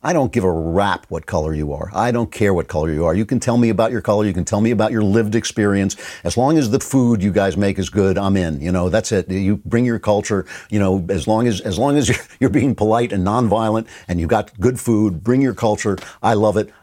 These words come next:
I understand that blacks have a special history in this country. I understand there's been bad stuff. It's not going away. The past is not going away. It's not disappearing. You can, they're not erasing the, they're not erasing the past to solve the problems of the past. That's not what's happening. They're erasing the past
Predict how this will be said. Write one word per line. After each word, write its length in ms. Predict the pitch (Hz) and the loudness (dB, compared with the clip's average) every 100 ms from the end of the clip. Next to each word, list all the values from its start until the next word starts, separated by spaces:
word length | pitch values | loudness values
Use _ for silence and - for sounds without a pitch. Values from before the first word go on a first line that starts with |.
| - | -2
I 140 | 92 | 0
understand 540 | 107 117 - 131 123 | 0 0 0 0 2
that 120 | 123 120 | 0 0
blacks 260 | 120 120 | -2 0
have 100 | 131 | -2
a 40 | 123 | 0
special 340 | - 127 147 | 0 0 0
history 320 | 131 - 139 | 0 0 0
in 80 | 131 | 0
this 120 | 135 | 0
country. 360 | - 139 143 143 | -2 -4 0 0
I 120 | 95 | 0
understand 440 | 104 104 - 120 | 0 -2 0 0
there's 100 | 123 | 0
been 220 | 101 127 113 | 0 2 2
bad 300 | 120 127 104 | 2 0 -2
stuff. 320 | - 135 127 - - | 0 0 -2 -10 -8
It's 140 | 101 | 0
not 220 | 110 101 | 0 0
going 180 | 123 127 | 0 0
away. 280 | 135 127 90 | 2 2 0
The 100 | 73 | -2
past 320 | - 98 104 | -2 -2 -2
is 120 | 127 | -2
not 180 | 90 120 | -2 -2
going 180 | - 135 | -2 0
away. 240 | 123 123 | 2 2
It's 120 | 117 - | 0 0
not 220 | 90 98 | -2 -2
disappearing. 500 | 120 - 127 107 90 | -4 -4 0 0 0
You 80 | 82 | 0
can, 260 | 104 104 | -2 0
they're 120 | 104 | 0
not 160 | 120 175 | 2 2
erasing 500 | 202 170 165 147 113 - - | 2 2 2 2 0 -4 -6
the, 80 | 113 | -2
they're 200 | - 165 | 0 2
not 180 | 254 | 2
erasing 540 | 254 131 135 156 151 131 | 2 4 2 2 2 2
the 80 | 117 | 0
past 460 | 117 104 78 64 - - - - _ | 0 -2 -2 -6 -12 -16 -20 -20 _
to 120 | - 139 | -2 0
solve 460 | - 123 110 104 | 2 2 2 0
the 60 | 95 | -2
problems 480 | - 98 92 90 76 | 0 0 0 -2 -2
of 80 | |
the 80 | 85 | -4
past. 380 | 80 85 67 - | -2 -4 -4 -4
That's 220 | 120 - | -4 -2
not 160 | 139 104 | 0 0
what's 120 | 107 | 0
happening. 380 | 107 95 87 76 | 0 -2 -2 -4
They're 120 | 78 | -2
erasing 360 | 80 117 101 120 | 0 0 2 0
the 80 | |
past 320 | 101 107 98 | 0 0 -2